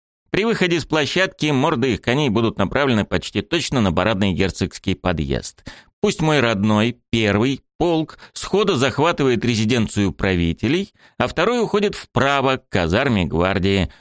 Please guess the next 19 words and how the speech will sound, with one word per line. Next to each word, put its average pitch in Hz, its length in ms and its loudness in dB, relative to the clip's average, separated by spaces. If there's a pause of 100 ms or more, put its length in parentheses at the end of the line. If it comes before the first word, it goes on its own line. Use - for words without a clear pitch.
(160)
Уверен, 175 400 0
что 120 220 -2
захват 107 460 0
обоих 95 360 2
целей — 190 420 0
дело 117 300 0
быстрое, 107 800 2
только 127 300 -4
на 104 100 2
этом 98 180 2
дальнейшее 92 440 2
продвижение 92 560 0
бойцов 90 420 0 (100)
Тега 90 360 2
Вилла 127 300 0
и 98 120 2
графа 92 400 -2
Маена 131 560 0
заканчиваются. 82 1400 -2